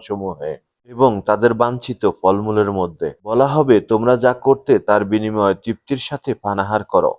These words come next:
এভাবেই আমি সৎকর্মশীলদেরকে পুরস্কৃত করে থাকি। সেদিন মিথ্যারোপকারীদের দুর্ভাগ্য হবে। কাফেরগণ,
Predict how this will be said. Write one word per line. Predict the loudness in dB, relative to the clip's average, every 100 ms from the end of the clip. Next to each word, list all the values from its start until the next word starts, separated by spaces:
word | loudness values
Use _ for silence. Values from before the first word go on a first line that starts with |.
| _
এভাবেই | -10 -6 -2 0 2 2 2
আমি | 0 -2 -6
সৎকর্মশীলদেরকে | -8 -8 -8 -4 0 0 -2 -6 -8 -2 -2 0 0 0 -2 _ _
পুরস্কৃত | -2 -2 -4 -4 -2
করে | -2 -2 -6
থাকি। | -6 -10 -12 -20 -20 _ _
সেদিন | -12 -2 0 0
মিথ্যারোপকারীদের | -4 -4 -2 -2 0 0 2 4 2
দুর্ভাগ্য | 2 0 0 -4 0 0
হবে। | 2 -2 -2 -8 _
কাফেরগণ, | -6 -2 0 2 2 0 -4